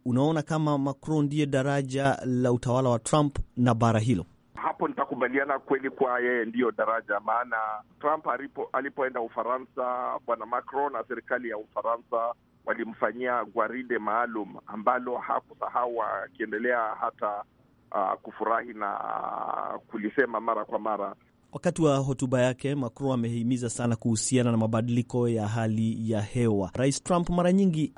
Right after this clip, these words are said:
Speaker 1: ana msimamo wake, akisema vitu si mara nyingi anashawishiwa na mtu mwingine yoyote.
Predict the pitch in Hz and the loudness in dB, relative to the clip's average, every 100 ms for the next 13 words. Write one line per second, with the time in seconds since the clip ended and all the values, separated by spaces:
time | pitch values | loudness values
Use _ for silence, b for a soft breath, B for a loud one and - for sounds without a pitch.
0 | - 147 139 139 123 120 120 120 135 170 | 2 4 6 6 6 4 0 -2 -2 0
1 | 160 135 147 143 - 190 170 139 139 147 | 0 0 0 -2 -2 0 2 2 2 4
2 | 147 135 123 123 117 - - 123 120 - | 4 2 0 -2 -4 -6 -2 0 0 0
3 | 151 127 117 123 120 110 113 110 110 113 | 2 4 4 2 2 4 4 4 4 4
4 | 110 98 | 0 -6